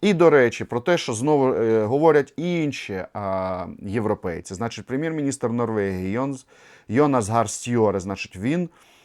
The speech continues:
говорить, що, в принципі, а, це той план, який є, він не відповідає Конституції України. Ну, навіть, е, Йонс, е, Гар Стьоре,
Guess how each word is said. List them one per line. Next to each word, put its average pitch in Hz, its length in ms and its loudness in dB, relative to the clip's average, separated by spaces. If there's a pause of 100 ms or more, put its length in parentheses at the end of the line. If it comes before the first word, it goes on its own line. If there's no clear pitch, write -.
(880)
говорить, 110 800 2
що, 110 520 0
в - 180 -10
принципі, 131 1000 0 (140)
а, 95 720 -6 (420)
це 139 420 2 (360)
той 151 200 2
план, 120 280 0
який 113 220 -6
є, 165 220 -2
він 120 360 -2
не 208 180 6
відповідає 165 680 4
Конституції 147 640 -6
України. 123 500 -8 (800)
Ну, 139 180 4
навіть, 185 500 4
е, 143 640 2
Йонс, 156 540 -2
е, 117 40 -6 (800)
Гар 135 280 -2
Стьоре, 156 600 2